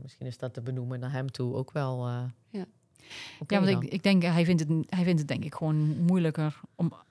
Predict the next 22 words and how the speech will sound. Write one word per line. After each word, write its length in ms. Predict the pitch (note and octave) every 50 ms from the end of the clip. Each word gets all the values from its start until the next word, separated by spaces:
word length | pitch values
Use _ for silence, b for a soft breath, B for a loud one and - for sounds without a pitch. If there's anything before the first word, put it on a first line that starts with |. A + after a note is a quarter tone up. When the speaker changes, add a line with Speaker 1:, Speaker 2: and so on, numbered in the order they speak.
| _ -
Speaker 3:
dat 140 | E3+ E3+ -
hij 80 | E3+
bij 120 | D3+ E3 D3
ons 160 | C#3+ - -
mam 220 | G3 A3 B3+ A#3
weggaat 460 | E3+ E3 F3 - - C#3 A#2+ D3 -
dan 100 | - B2+
dat 120 | A2+ A2+ -
hij 100 | - E3
naar 80 | F3
de 80 | E3+ F3+
Venne 240 | E3 A#3+ B3 G3+ D3+
gaat. 400 | - C#3+ C#3 D3 D3 - - _ _ _ _ _ _
Zo 180 | - - G3+ F#3+
zie 180 | F3 G#3 G#3+
ik 120 | G3 - -
het 100 | - -
dan, 180 | - - D#3
hè? 100 | G#3 D4 F#4+ F#4+ _ _ _ _ _ _ _ _ _ _ _ -
Dus 100 | - E3+
dat 120 | F#3 E3
die, 240 | - E3 D#3 D3+ -